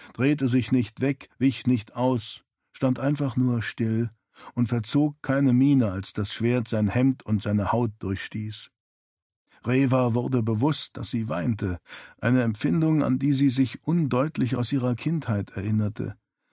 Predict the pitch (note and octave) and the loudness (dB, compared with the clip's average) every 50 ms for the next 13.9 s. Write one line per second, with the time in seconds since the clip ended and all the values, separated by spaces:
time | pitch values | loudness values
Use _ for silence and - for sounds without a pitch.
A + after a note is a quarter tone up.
0 | _ _ - - G#2+ A2 - B2 A#2 G#2+ - D3 E3 F#3 D#3 - - B2 A#2 G#2+ | _ _ -8 -8 -6 -2 -2 -2 -2 0 0 2 2 2 0 0 0 0 0 0
1 | A2 G#2+ G#2+ - - D3+ D3+ C3 A#2+ B2 A2+ - - G#2+ G#2 G#2 G#2 A2 A2+ A2 | 0 -2 -2 0 0 2 2 2 2 0 0 -2 -2 -2 -2 0 2 2 2 4
2 | A2 A2+ A2+ G#2+ - A#2 A2+ G#2 - _ _ _ _ _ _ - - A2 A#2+ A#2+ | 2 2 0 0 0 0 0 -2 -4 _ _ _ _ _ _ -10 -6 -2 0 2
3 | B2 A#2+ A2+ G#2+ - B2+ C#3 D3 D3 C#3 C#3+ C#3 B2+ A#2+ B2 A#2+ A#2+ A2+ G2+ - | 2 2 0 -2 0 2 2 4 4 4 4 2 2 2 0 0 0 -2 -4 -6
4 | - - - G2+ A#2 C3 C#3+ C#3+ A#2 A2+ A2+ G#2+ G#2+ G#2 - - G#2+ - - A#2+ | -8 -6 -2 0 2 2 2 2 2 2 2 2 0 -2 -2 -6 -6 -2 0 2
5 | B2 A#2+ A2+ A2 G#2 G#2 G#2 A#2+ A#2 G#2 G#2+ G#2 G2 - _ _ _ _ _ _ | 2 2 2 2 0 -2 -4 -6 -4 -2 -4 -4 -4 -6 _ _ _ _ _ _
6 | _ _ _ _ _ _ _ - - - D#4 E4 F4 F4+ D#4 - - - F4 E4+ | _ _ _ _ _ _ _ -10 -2 0 2 2 2 2 0 -2 -4 -2 -2 0
7 | F4+ F#4 F#4 G4+ G#4 F#4 D#4+ D#4+ D#4+ _ _ _ _ _ _ _ _ _ _ - | 2 2 2 2 0 -2 -4 -4 -6 _ _ _ _ _ _ _ _ _ _ -20
8 | _ - - C#3+ C3+ C3 G#2+ - - B2 A2 A2+ A#2 A2+ - A2+ G#2+ A2 A2 G#2 | _ 0 2 2 2 2 2 0 0 0 2 2 0 0 0 -2 -2 -2 -2 -2
9 | - A#2+ A#2 A2 A2+ A2 G#2+ G#2 G2+ - - _ _ _ _ _ _ _ _ _ | -2 -2 -2 0 0 2 2 2 0 -2 -4 _ _ _ _ _ _ _ _ _
10 | _ _ - - - - _ _ _ _ _ _ _ _ - D3 C3+ - D3+ D#3 | _ _ -20 -20 -20 -20 _ _ _ _ _ _ _ _ -2 0 2 2 2 4
11 | E3+ F3+ D3+ D#3+ D#3 - D#3+ C#3 C#3+ C#3+ C#3 B2 B2+ B2 D3 D3+ - - - - | 4 2 2 0 0 0 0 2 2 2 2 2 0 -2 -2 -4 -6 -4 -2 -2
12 | B2 - D#3 D#3+ C3 G#2+ G#2+ - A2 G#2 G#2+ A#2 A#2+ B2 A2+ - A2+ G2 G2+ - | 0 2 2 2 0 0 -2 -2 -4 -2 0 2 2 2 2 0 -2 -2 -2 -2
13 | - A#2+ A2+ A2+ G#2+ G2 G2 - G#2+ G2 G#2+ G#2 G#2 - - - - - | 0 0 2 2 2 0 -2 -2 -2 -2 -2 -2 -4 -6 -10 -16 -18 -20